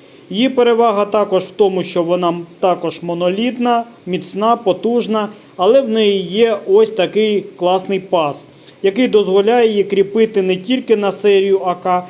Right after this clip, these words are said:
а навіть на Р П К і П К М. Класно буде стояти, зручно. І саме головне, вона розрахована не тільки під ось таку невеличку мою руку, метр шістдесят, але й під метр вісімдесят, під два метри.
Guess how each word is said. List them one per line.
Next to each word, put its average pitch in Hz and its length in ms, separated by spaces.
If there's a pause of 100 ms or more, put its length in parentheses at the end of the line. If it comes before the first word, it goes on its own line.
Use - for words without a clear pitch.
(160)
а 175 80
навіть 202 420
на 175 260
Р 190 240
П 165 200
К 220 260 (100)
і 190 100
П 185 220
К 175 300
М. 147 180 (1300)
Класно 202 420
буде 175 240 (100)
стояти, 220 680 (380)
зручно. 220 720 (240)
І 226 180
саме 220 320
головне, 202 720
вона 190 260
розрахована 185 600
не 180 140
тільки 240 340
під 202 240
ось 185 140
таку 190 380 (180)
невеличку 202 640
мою 185 320
руку, 180 420 (200)
метр 175 360
шістдесят, 170 600 (340)
але 240 260
й 254 40
під 190 240
метр 190 460
вісімдесят, 185 840
під 185 140
два 190 200
метри. 170 380